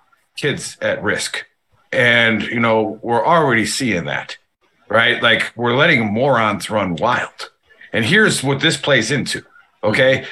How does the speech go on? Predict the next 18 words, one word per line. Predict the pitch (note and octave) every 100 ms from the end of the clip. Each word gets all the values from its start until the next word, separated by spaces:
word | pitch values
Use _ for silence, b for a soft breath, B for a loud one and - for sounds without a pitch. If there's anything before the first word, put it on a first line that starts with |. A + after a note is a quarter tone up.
| B
This | D#3 E3+
is | F3
where, | C#3 D3+ D3 C3+ B2 -
this | D#3 E3+
is | B2+
where | C3+ B2+ G#2 -
good | - F#3 -
thing, | D#3+ D#3+ C#3+ C3 A#2 A2
a | A2
good | - G3+ E3+
thing | D3 C3+ A#2 - _ _ _ -
had | C#3 G#2
bad | C3+ D3
consequences, | - D3 C#3+ A#2+ A2 G#2+ A2 G#2
and | A2 G#2
the |
bad | F2 C3+ D#3+ C#3+
people | - E3 A2+ G#2+ G2 -